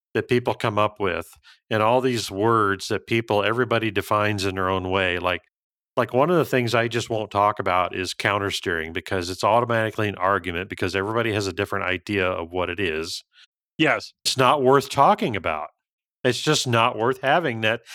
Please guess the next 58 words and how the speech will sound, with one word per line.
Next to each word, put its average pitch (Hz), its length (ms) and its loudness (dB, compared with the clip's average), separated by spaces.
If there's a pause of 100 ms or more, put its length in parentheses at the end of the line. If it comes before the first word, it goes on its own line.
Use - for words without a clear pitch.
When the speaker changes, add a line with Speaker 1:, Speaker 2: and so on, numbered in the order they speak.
(220)
Speaker 1:
argument. 156 460 2
"Whoa, 190 260 4
what's 190 200 2
countersteering? 165 680 4
I 214 100 4
never 208 280 2
countersteer," 131 920 0
and 135 120 -2
blah, 196 240 2
blah, 165 120 -6
blah. 165 240 2 (800)
It's - 120 -8
like 143 180 2
oil 139 260 4
or 120 60 0
tires. 110 420 -2
You 101 60 -6
can 104 120 -8
start 120 300 2
an 113 60 0
online 117 340 0
argument 113 440 0
just - 180 -8
by 104 160 0
trying 104 320 -4
to 104 60 -8
discuss 98 500 -6 (260)
countersteering. 101 680 -4
It's 101 160 -4
like, 117 140 -2 (240)
it's 139 140 -2
not 143 160 4
even 135 140 2
worth 123 200 2
talking 113 340 2
about. 85 260 -4 (560)
Speaker 2:
You're 180 140 0
talking 208 300 0
about 170 200 0
having 170 420 2
the 139 80 -8
talk, 185 400 0
and 147 100 -2
I 156 40 2
wanna 185 200 0
get 165 160 0
a 160 60 2
little 160 160 2
bit 160 160 -4
more 151 160 -2
into 147 120 -6
the 143 80 0
forced 196 520 0
talk 196 320 2
and 156 80 -4
discussion 180 400 -2
of 151 60 -6
it. - 80 -14